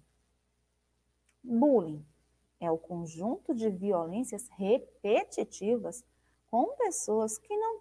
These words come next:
têm como se defender. Agressões verbais, morais, sociais, virtuais, físicas e psicológicas que humilham, intimidam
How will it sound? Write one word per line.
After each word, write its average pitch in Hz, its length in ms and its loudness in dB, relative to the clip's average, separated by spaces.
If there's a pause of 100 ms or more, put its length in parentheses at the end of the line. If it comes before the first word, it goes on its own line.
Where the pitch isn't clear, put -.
(120)
têm 269 200 0
como 392 300 -4
se - 160 -4
defender. 370 600 -2 (520)
Agressões 202 760 0
verbais, 190 960 0
morais, 180 880 -4
sociais, 175 1000 -2 (380)
virtuais, 196 1200 -2 (560)
físicas 262 680 2 (400)
e 202 140 -2
psicológicas 190 1300 2 (160)
que 311 220 4
humilham, 190 560 0 (360)
intimidam 214 800 0